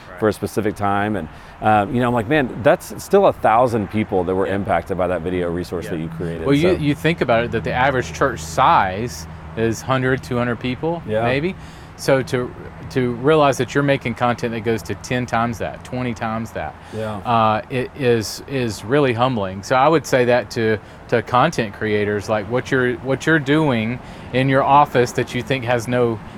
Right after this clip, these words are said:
Speaker 1: impact, or, you know, messing with keyframes and making sure that they're right or getting that shot right, like, it matters, and it's
Speaker 2: Yeah.
Speaker 1: making an impact through, through what you guys are doing.
Speaker 2: Yeah.
Speaker 1: Um, okay, so you're leading a workshop here at salt,
Speaker 2: Uh-huh.
Speaker 1: uh, on worship planning,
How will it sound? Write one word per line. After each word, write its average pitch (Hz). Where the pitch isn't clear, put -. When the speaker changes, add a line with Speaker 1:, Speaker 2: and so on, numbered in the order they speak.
Speaker 1:
impact, 127
or, 113
you 135
know, 120
messing 151
with 143
keyframes 135
and 123
making 139
sure 139
that 131
they're 123
right 123
or 104
getting 143
that 135
shot 131
right, 123
like, 131
it 151
matters, 147
and 139
it's 123
Speaker 2:
Yeah. 127
Speaker 1:
making 151
an 131
impact 117
through, 110
through 113
what 107
you 127
guys 107
are 95
doing. 92
Speaker 2:
Yeah. 113
Speaker 1:
Um, 123
okay, 175
so 165
you're 180
leading 175
a 135
workshop 131
here 131
at 123
salt, 117
Speaker 2:
Uh-huh. 123
Speaker 1:
uh, 131
on 139
worship 143
planning, 120